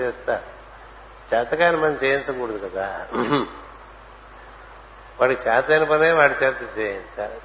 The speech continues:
కాస్త చేత కాకపోయినా ప్రయత్నం చేస్తే చేత అవుతుందనుకుంటే చేయిస్తారు. అసలు చేత కాని పని చేయించాలి. అందుచేత ఆయన పెద్ద చెవులతో పుట్టాడు కాబట్టి పెద్దలచే మహాధర్మములు విని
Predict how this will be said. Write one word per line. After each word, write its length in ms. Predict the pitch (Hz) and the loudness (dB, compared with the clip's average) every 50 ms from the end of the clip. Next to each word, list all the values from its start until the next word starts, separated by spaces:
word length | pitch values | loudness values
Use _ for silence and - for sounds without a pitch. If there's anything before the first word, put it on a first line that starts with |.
| - - | -2 0
కాస్త 420 | 123 127 - - 139 127 - - | 0 0 0 -4 -6 -4 0 2
చేత 240 | 120 127 123 - 147 139 | 2 2 2 0 -2 0
కాకపోయినా 720 | 147 151 151 151 143 143 147 151 156 170 180 175 165 156 151 - - - - - - - - - - - - - | 0 2 0 0 0 0 0 0 2 0 0 0 -4 -8 -10 -14 -18 -20 -20 -20 -20 -20 -20 -20 -20 -12 -2 4
ప్రయత్నం 400 | 135 143 156 160 156 - 165 165 | 6 8 8 8 6 4 2 2
చేస్తే 580 | 165 160 147 151 160 160 160 156 156 160 165 165 160 156 - - - - - - - - - - - - - - - - - 139 | 2 2 2 6 6 6 6 6 4 4 4 4 4 2 -4 -12 -14 -16 -16 -18 -20 -20 -20 -20 -20 -20 -20 -20 -16 -6 0 2
చేత 240 | 139 147 147 - 160 | 2 2 4 4 2
అవుతుందనుకుంటే 720 | 151 147 - 147 156 151 151 151 147 156 151 156 175 175 | 2 2 0 0 2 2 2 2 0 0 0 4 2 2
చేయిస్తారు. 560 | 160 - 139 131 127 120 - - - 123 113 | 2 2 0 0 0 0 -2 0 0 2 2
అసలు 320 | 113 113 - - 160 170 | 2 2 2 2 2 2
చేత 440 | 170 170 165 160 156 156 156 - 160 | 2 4 4 6 6 6 4 2 -2
కాని 280 | 151 147 151 151 147 143 | 0 0 0 0 0 -2
పని 180 | 127 123 117 | -2 -4 -4
చేయించాలి. 320 | 107 98 - 95 92 - - - - - - - - - - - - - - - - - - - - - - - - - - - - - - - - - - | -4 -6 -8 -10 -10 -10 -16 -20 -20 -20 -20 -20 -20 -20 -20 -20 -20 -20 -20 -20 -20 -20 -20 -20 -20 -20 -20 -20 -20 -20 -20 -20 -20 -20 -20 -20 -12 -2 2
అందుచేత 460 | - 143 147 143 135 139 147 143 143 | 2 2 4 2 0 0 0 2 4
ఆయన 100 | 143 135 | 4 4
పెద్ద 640 | 127 - - 120 117 - - - - 156 165 160 151 151 | 4 2 2 2 2 0 -4 0 4 4 4 4 6 4
చెవులతో 380 | 151 147 147 147 147 - 156 | 4 4 4 2 2 0 0
పుట్టాడు 480 | 143 147 139 139 - - - 151 139 139 | 0 0 -2 -4 -2 2 4 4 4 4
కాబట్టి 720 | 131 131 127 120 113 113 113 - - 143 170 180 175 170 - - - - - - - - - - - - - - - - - - - - - - - - - - | 4 2 2 2 2 2 0 2 2 0 2 0 -2 -4 -8 -14 -20 -20 -20 -20 -20 -20 -20 -20 -20 -20 -20 -20 -20 -20 -20 -20 -20 -20 -20 -20 -20 -6 0 2
పెద్దలచే 840 | 113 107 - - 151 151 151 151 143 - - 143 127 123 127 143 156 | 2 2 2 4 4 6 6 4 2 2 2 2 4 4 6 4 4
మహాధర్మములు 1040 | 143 123 107 104 120 135 139 143 143 139 - 131 127 131 131 135 131 127 123 113 107 | 2 2 2 4 6 6 8 8 6 6 4 2 4 4 4 2 2 2 0 0 0
విని 760 | 101 101 104 110 117 120 120 120 117 117 117 117 117 120 | -2 0 0 0 0 2 2 2 4 2 2 2 0 -2